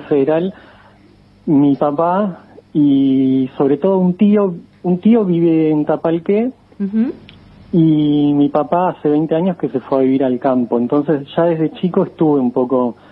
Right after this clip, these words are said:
Speaker 1: familiarizado con todo el tema de los pueblos, el campo y demás. Y hago este,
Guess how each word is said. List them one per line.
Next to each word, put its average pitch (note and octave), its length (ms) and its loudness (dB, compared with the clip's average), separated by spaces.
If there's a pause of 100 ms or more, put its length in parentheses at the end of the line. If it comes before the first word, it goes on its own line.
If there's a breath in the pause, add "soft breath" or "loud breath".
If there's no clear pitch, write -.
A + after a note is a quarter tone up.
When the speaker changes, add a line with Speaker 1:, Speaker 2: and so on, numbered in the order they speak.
(380 loud breath)
Speaker 1:
familiarizado C#3 920 0
con C#3 320 -2
todo D3 160 0
el C3+ 100 -2
tema C#3+ 240 0
de B2+ 80 0
los B2+ 180 -2
pueblos, C#3 720 0
el A#2+ 140 -6
campo C3+ 340 0
y B2 80 2
demás. B2+ 300 -2 (720 loud breath)
Y D3 420 2 (400)
hago D#3+ 220 0
este, D3 420 -2